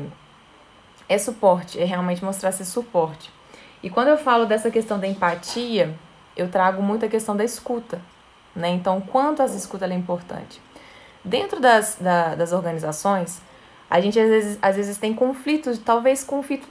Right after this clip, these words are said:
conflitos de interesses. Porque, por exemplo, quando eu, o, quando, como que você mantém as pessoas dentro da sua empresa? A sua empresa também tem um propósito, a sua empresa tem valores, a sua empresa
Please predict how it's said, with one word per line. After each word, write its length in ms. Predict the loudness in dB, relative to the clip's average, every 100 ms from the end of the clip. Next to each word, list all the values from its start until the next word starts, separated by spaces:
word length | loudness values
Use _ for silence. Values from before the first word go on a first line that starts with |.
| -4
conflitos 760 | -4 -4 -6 -6 -6 -6 -6
de 60 | -4
interesses. 760 | -4 -2 -4 -4 -10 -14 -18 -18 _ -20 -20
Porque, 180 | -6 -4
por 120 | 0
exemplo, 300 | 0 0 -6 -12 _ _ -20 -20 -20 -20 -20 -20 -20 _ -2
quando 420 | 0 0 2 6
eu, 200 | 6 4
o, 260 | 0 -6 0
quando, 240 | -2 -2
como 220 | -2 -2
que 80 | -2
você 380 | -6 0 0 0
mantém 480 | -2 0 0 0 -2
as 80 | -2
pessoas 380 | -4 -4 -4 -2
dentro 220 | -2 0
da 120 | 0
sua 160 | 0 -4
empresa? 440 | -4 -6 -8 -10 -10
A 80 | -8
sua 140 | -6
empresa 260 | -6 -6 -4
também 180 | -4 -2
tem 80 |
um 80 | -2
propósito, 580 | -2 0 4 4 4 -4
a 20 |
sua 160 | -6 -6
empresa 260 | -4 -6
tem 120 | -6 -2
valores, 640 | 0 2 2 0 -2 -4
a 60 |
sua 160 | -8 -8
empresa 460 | -8 -4 -4 -4